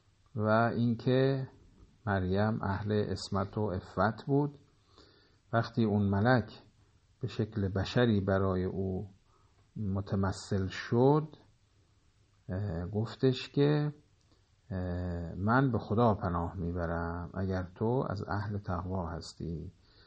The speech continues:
«فاتخذت من دونهم حجابا فارسلنا الیها روحنا فتمثل لها بشرا سویا قالت انی اعوذ بالرحمن منک ان کنت تقیا.»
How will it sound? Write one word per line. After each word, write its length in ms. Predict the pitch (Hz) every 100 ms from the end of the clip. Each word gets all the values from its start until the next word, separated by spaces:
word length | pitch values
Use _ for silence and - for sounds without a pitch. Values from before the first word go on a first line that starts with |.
| -
«فاتخذت 720 | - 117 - 131 117 95 90 98
من 200 | 98 95
دونهم 560 | 120 113 95 98 90
حجابا 800 | 90 104 107 120 131 135 139 139
فارسلنا 880 | 131 - 87 92 - 101 101 92 90
الیها 520 | 85 95 95 92 95
روحنا 680 | 92 110 123 131 127 131 143
فتمثل 840 | - - 95 135 - 95 90 87
لها 360 | 90 104 95 87
بشرا 640 | 101 101 92 98 123 123
سویا 800 | - 101 107 117 95 90 82 85 - - - - - _ -
قالت 500 | 127 123 104 92 -
انی 420 | 104 101 120 131
اعوذ 360 | 92 101 107 98
بالرحمن 880 | 92 95 92 - - 90 90 107 101
منک 360 | 92 90 -
ان 440 | 123 131 - 98 90
کنت 760 | 87 85 80 104 110 113 127 - _ _ _ _ _ _ - -
تقیا.» 1000 | 131 127 131 92 90 87 85 87 85